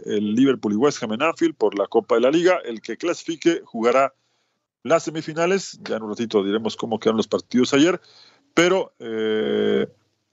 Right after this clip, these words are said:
el Liverpool sale con Kelleher, con Joe Gómez, eh, con Van Dijk,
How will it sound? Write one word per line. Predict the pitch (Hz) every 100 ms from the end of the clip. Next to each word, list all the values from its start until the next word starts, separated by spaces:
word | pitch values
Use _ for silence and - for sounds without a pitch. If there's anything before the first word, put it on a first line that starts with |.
| -
el | 113
Liverpool | 156 127 117
sale | 147 139
con | 123 139 147 127 117
Kelleher, | - 160 170 - 180 165
con | 139 117 107 107
Joe | 131 127
Gómez, | 165 170 170 170 - - - _ _ _ _ _ _ _
eh, | 98 101 101 98 98 90
con | 104
Van | 120 127
Dijk, | 170 185